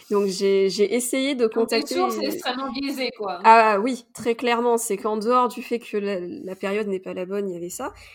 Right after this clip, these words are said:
Speaker 1: Et donc, je me suis dit : « Mais c'est pas possible, on, on doit bien avoir, euh, mieux que ça. Wikipédia me dit qu'il y a rien, mais Wikipédia ne sait pas tout. » Donc, je me suis retroussé les manches et j'ai écrit à une association sami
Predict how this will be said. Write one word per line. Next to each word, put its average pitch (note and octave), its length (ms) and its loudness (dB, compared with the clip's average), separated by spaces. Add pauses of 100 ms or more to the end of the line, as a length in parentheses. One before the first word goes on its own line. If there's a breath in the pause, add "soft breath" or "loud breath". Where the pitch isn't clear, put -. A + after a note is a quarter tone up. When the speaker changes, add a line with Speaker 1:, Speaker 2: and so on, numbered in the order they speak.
(200 loud breath)
Speaker 1:
Et F3+ 40 -8
donc, A#3 160 4
je A3 80 -2
me G3 60 2
suis G3 160 -4
dit : « D4+ 140 0
Mais G#3 80 0
c'est F#3 160 -6
pas F3 120 -6
possible, A3 380 -6
on, F3+ 260 -4
on F3 80 -4
doit F3+ 180 -4
bien A3 220 2
avoir, F#3+ 420 0
euh, F3+ 200 -6
mieux F#3 200 -2
que A3+ 60 -4
ça. C4 200 -2
Wikipédia G3 540 -4
me G3 100 0
dit F#3 140 -6
qu'il G3+ 100 -6
y G#3 40 0
a G3+ 40 -2
rien, A3 260 2
mais E3 220 -2
Wikipédia F3+ 520 -2
ne F#3 100 0
sait F3 160 -6
pas F#3+ 140 -8
tout. » D#4+ 180 -6 (560 loud breath)
Donc, A#3+ 260 4
je A#3 80 -2
me G#3+ 80 2
suis G#3+ 160 -4
retroussé B3 440 -2
les B3 120 0
manches B3 260 -4
et F#3 60 -8
j'ai F#3 260 -8
écrit F#3+ 440 -4
à F#3 100 -6
une F3+ 220 0
association A#3+ 840 -4
sami A3 500 -6